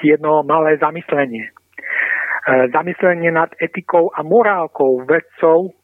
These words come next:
pracujúcich s genetickým materiálom ľudských potratených plodov, ako s niečím úplne štandardným a bežným, čo je možné využiť a použiť akýmkoľvek spôsobom. A to bez akýchkoľvek predsudkov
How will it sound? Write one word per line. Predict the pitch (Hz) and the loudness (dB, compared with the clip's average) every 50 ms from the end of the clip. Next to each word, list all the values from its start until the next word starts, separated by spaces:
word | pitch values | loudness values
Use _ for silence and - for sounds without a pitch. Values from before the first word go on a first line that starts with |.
| _ _ _ _ _ - - - - - - - - | _ _ _ _ _ -20 -20 -20 -20 -20 -20 -18 -8
pracujúcich | - - 165 180 _ - 175 175 170 - - 170 151 | -6 -6 -6 -6 _ -4 -4 -4 -4 -2 -2 -2 -2
s | 135 131 | 0 -2
genetickým | 180 170 175 170 - 170 165 - - - 160 143 139 | -2 0 0 -2 -4 -6 -14 -8 -4 -2 -2 0 0
materiálom | 143 165 - - 170 165 165 160 160 160 160 156 | -2 -2 0 0 0 2 2 2 2 2 0 0
ľudských | 147 143 151 165 - - - 160 - - | 0 -2 -4 -4 -6 -4 -4 -4 0 2
potratených | 160 160 - 160 160 160 - 165 156 156 156 - - - | 0 0 0 -2 -6 -4 -4 -6 -4 -4 -4 -6 -2 2
plodov, | 156 156 156 151 160 160 170 | 2 2 4 6 6 4 4
ako | 165 156 - - 160 151 | 4 0 0 0 0 0
s | |
niečím | 151 151 156 - - 165 156 - | 2 0 0 0 -2 -6 -6 -2
úplne | - 160 160 - 175 165 165 160 | -2 -2 0 0 -2 -2 -2 -6
štandardným | - - 170 165 175 175 180 170 156 143 139 135 135 - | -6 -6 -8 -6 -2 -2 -2 -2 -2 -6 -8 -8 -6 -4
a | - - | -4 0
bežným, | 123 156 165 165 - 156 131 127 123 - _ - - - - - - - - - - - - | 0 0 0 0 -2 -6 -6 -6 -8 -14 _ -18 -16 -14 -12 -10 -8 -8 -8 -8 -8 -6 -2
čo | - 151 | 0 0
je | 147 147 | 2 2
možné | 156 165 160 156 165 156 147 139 | 2 0 0 0 0 0 0 2
využiť | 151 170 180 175 151 165 165 - | 2 2 4 4 2 2 0 -2
a | 175 156 | -4 -2
použiť | - - 160 175 170 151 165 160 - - | 2 4 4 4 4 0 -4 -6 -2 -4
akýmkoľvek | 160 - - 165 160 160 170 160 160 151 151 156 156 - - - - - - - - - | -4 -4 -4 -6 -4 0 0 0 2 2 0 0 0 -2 -6 -14 -14 -10 -4 -4 -4 -4
spôsobom. | - - 143 147 - - 165 135 123 113 107 120 _ _ _ _ _ _ _ _ _ _ _ _ _ _ _ _ | 0 2 2 2 2 0 -4 -2 -2 -6 -8 -10 _ _ _ _ _ _ _ _ _ _ _ _ _ _ _ _
A | - - - - - - - | -12 -6 -4 -2 -2 -2 -2
to | - - 156 | -2 -2 0
bez | - 165 160 - - - - - _ - - | 0 0 -2 -4 -10 -16 -18 -16 _ -6 -6
akýchkoľvek | 175 170 - - 180 - - - 175 160 160 147 139 135 - - - | -6 -6 -6 -10 -12 -10 -4 -2 0 0 2 0 -2 -4 -6 -6 -4
predsudkov | 139 151 170 - - - 165 165 - - 165 156 156 165 160 | -2 -2 -2 -2 -4 -6 -6 -6 -4 -2 2 2 2 2 0